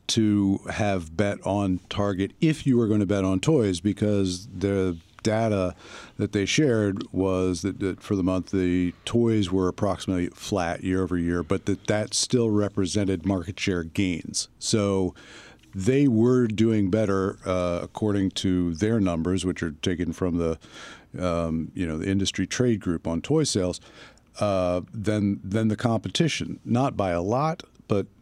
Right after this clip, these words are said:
you know, they took a little bit of market share. Uh, you're seeing Hasbro get hit by this report as well, because the implication here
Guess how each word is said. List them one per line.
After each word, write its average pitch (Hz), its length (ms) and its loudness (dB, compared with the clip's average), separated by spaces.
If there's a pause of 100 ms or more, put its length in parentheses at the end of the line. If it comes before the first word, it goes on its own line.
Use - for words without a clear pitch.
(240)
you 98 80 2
know, 87 120 0
they 90 120 0
took 101 160 -4
a 113 40 0
little 113 220 2
bit 107 100 2
of 104 60 0
market 90 320 -2
share. 90 320 0 (380)
Uh, 92 420 0 (160)
you're 95 220 -2
seeing 95 640 2
Hasbro 98 840 -2 (460)
get 98 200 0
hit 104 260 -2
by 98 160 0
this 92 220 0
report 98 420 -2
as 82 140 -4
well, 95 320 0
because 87 720 -2
the 92 120 0
implication 90 720 -2
here 107 480 0